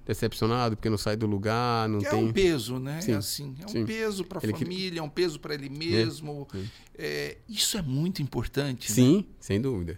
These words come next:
Speaker 1: sem
Speaker 2: Isso é
Speaker 1: dúvida.
Speaker 2: muito importante.
Speaker 1: E, e isso nesse braço, em termos de perspectiva, outras perspectivas são modulações, então trabalhos de
Speaker 2: Isso.
Speaker 1: neuromodulação a gente tem feito, a gente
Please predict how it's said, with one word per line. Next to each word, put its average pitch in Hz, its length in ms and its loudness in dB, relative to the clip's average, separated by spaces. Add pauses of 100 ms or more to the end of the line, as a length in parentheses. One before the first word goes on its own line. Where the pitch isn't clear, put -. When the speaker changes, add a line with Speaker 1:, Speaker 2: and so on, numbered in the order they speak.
Speaker 1:
sem - 160 -2
Speaker 2:
Isso 98 100 0
é 180 40 -2
Speaker 1:
dúvida. 160 160 -2
Speaker 2:
muito 165 240 -6
importante. 139 760 -6
Speaker 1:
E, 98 400 -4
e 113 80 -4
isso - 320 -4 (220)
nesse 110 380 0
braço, 92 560 -4
em 98 40 -4
termos 92 200 -4
de 90 60 -4
perspectiva, 101 840 -6
outras 143 360 0
perspectivas 123 840 -2
são 127 560 -2 (340)
modulações, 117 1000 2
então 95 200 -4
trabalhos 104 420 0
de 104 80 0
Speaker 2:
Isso. 95 80 2
Speaker 1:
neuromodulação 101 880 0
a 92 40 -2
gente 90 180 -4
tem 92 140 -4
feito, 104 480 -2
a 95 60 -2
gente 101 380 -4